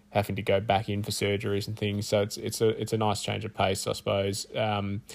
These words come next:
so the, the, the noteworthy ones, I guess, at the moment, Dylan Clark unfortunately injured his ankle, uh, before Christmas, and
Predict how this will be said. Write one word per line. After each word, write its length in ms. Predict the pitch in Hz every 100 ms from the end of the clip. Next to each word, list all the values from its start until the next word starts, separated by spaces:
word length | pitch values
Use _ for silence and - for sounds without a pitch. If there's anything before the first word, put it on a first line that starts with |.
| - -
so 180 | - 110
the, 340 | 107 110 107 -
the, 120 | 123
the 240 | 117 135
noteworthy 480 | 127 127 120 120 107
ones, 320 | 101 101 101
I 60 | 101
guess, 200 | 98 -
at 60 | 98
the 80 |
moment, 420 | 98 98 98 101 113
Dylan 300 | 123 120 107
Clark 340 | 101 98 101
unfortunately 800 | 104 98 104 95 107 95 98 95
injured 240 | 95 98
his 140 | 95 98
ankle, 560 | 95 101 107 95 110 - -
uh, 480 | 101 95 95 95 -
before 300 | 104 - 101
Christmas, 640 | - 107 - 110 101 - - - - _
and 580 | - 101 95 95 92 92